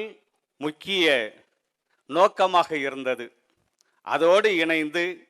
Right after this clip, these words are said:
இந்த இரண்டு விழாவையும் சேர்த்து உங்களுக்கு அழைப்பு விடுத்திருக்கின்றோம்.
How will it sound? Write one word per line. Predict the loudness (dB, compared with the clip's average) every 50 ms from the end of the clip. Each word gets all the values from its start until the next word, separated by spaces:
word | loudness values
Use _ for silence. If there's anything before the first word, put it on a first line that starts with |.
| _ _
இந்த | -8 -6 -4 -2 -2 -2
இரண்டு | -2 -2 0 0 0 0 0 -2 -2 -2 -2 -6 -8 -14 -12 -8
விழாவையும் | 0 4 4 6 6 4 0 -2 -4 -6 -8 -4
சேர்த்து | -2 -2 -2 -2 -8 _ -6 -6 -6 -6 -8 _ _ _ _ _ _ _ _ _ _
உங்களுக்கு | _ -8 -6 -4 -4 -2 -2 -4 -6 -8 _ -12 -12 -12 -12 -16 -14
அழைப்பு | -8 -4 -2 -2 -2 -4 _ -12
விடுத்திருக்கின்றோம். | -12 -10 -12 -14 -14 _ _ -12 -12 -12 -14 _ -12 -12 -8 -6 -4 -4 -4 -6